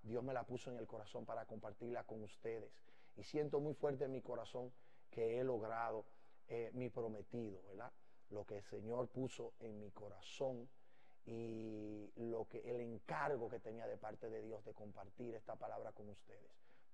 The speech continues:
Todo aquel que escuchó, que se conectó o que ha de escuchar esta palabra, eventualmente, pues se seguirá compartiendo más adelante y se subirá a YouTube también, que usted también puede ser parte de esto, uniéndose a nuestro canal Said Martínez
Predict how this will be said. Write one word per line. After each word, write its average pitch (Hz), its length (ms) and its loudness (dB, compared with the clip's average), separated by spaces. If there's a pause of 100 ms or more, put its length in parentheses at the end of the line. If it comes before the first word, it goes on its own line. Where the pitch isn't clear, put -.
Todo 170 260 12
aquel 151 380 8
que 117 140 2
escuchó, 139 680 0
que - 80 -10
se - 160 -8
conectó 107 500 -2 (360)
o 120 100 -2
que - 100 6
ha 151 60 10
de 175 60 8
escuchar 135 460 2
esta 127 200 0
palabra, 113 560 -2
eventualmente, 120 800 2 (300)
pues 110 120 -6
se 110 120 -2
seguirá 107 360 -2
compartiendo 113 580 -2
más 107 200 -6
adelante 117 460 0
y - 20 -4
se 113 100 -4
subirá 104 360 -2
a 113 40 2
YouTube 113 460 -2
también, 131 500 0 (320)
que - 80 -8
usted 110 220 -2
también 113 240 0
puede 113 200 0
ser 110 160 -4
parte 110 300 -2
de 113 160 2
esto, - 240 -4 (300)
uniéndose 120 640 2
a 110 60 2
nuestro 107 320 -4
canal 120 500 -2
Said 123 600 -2
Martínez 131 760 -4